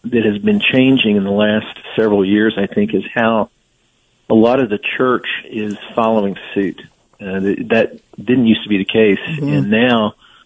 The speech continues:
Speaker 1: you know, you have, uh, uh, even evangelical leaders that, uh, that, that spread untruths about Israel, from, you know, the occupation of the Palestinians
Speaker 2: Mm-hmm.
Speaker 1: to, uh, uh, the,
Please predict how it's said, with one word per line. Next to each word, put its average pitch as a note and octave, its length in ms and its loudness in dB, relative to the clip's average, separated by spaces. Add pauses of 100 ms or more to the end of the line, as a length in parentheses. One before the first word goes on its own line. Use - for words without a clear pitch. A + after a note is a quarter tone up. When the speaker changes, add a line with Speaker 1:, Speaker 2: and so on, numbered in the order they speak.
(260)
Speaker 1:
you D3 80 -2
know, A#2 80 2
you G#2+ 160 2
have, G#2+ 460 0 (160)
uh, F#2 300 -6 (800)
uh, G#2 60 -10
even A2 340 0
evangelical A2 560 2
leaders G#2+ 400 2 (140)
that, G2 340 0
uh, F#2 300 2 (500)
that, G2+ 320 -6
that G#2+ 160 -2 (100)
spread G#2+ 640 0
untruths G#2+ 480 0
about G2+ 240 4
Israel, G#2 500 2 (100)
from, F#2+ 360 0 (640)
you B2 100 2
know, F#2+ 180 2
the F#2 240 -4
occupation G2+ 800 0
of G2 140 0
the - 40 -6
Palestinians G#2 920 2
Speaker 2:
Mm-hmm. - 120 -12
Speaker 1:
to, F#2+ 340 2
uh, F2 200 0 (520)
uh, G2 580 2 (300)
the, G#2 320 -2